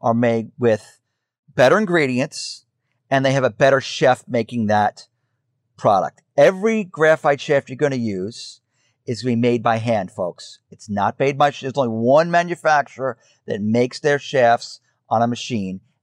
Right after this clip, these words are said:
Every other one is made by hand. Well, who is making it, and how many do they have to make per day?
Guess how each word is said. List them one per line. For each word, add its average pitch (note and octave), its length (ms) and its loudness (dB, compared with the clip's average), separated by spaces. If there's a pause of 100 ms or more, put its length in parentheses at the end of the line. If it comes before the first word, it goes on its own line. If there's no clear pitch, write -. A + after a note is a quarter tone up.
(160)
Every D3+ 280 4
other C#3+ 200 2
one C3+ 120 0
is A#2 120 -4
made G#2+ 180 -2
by G#2 160 -2
hand. F#2 380 -10 (800)
Well, C3+ 400 4 (280)
who F3 220 2
is D#3 140 -2
making C3 360 0
it, - 140 -12 (340)
and A#2 100 -4
how C3 220 2
many C#3+ 220 0
do C3+ 80 0
they B2+ 120 2
have B2+ 220 2
to C3 80 -6
make A2+ 300 -2
per A2 160 0
day? F2 260 -4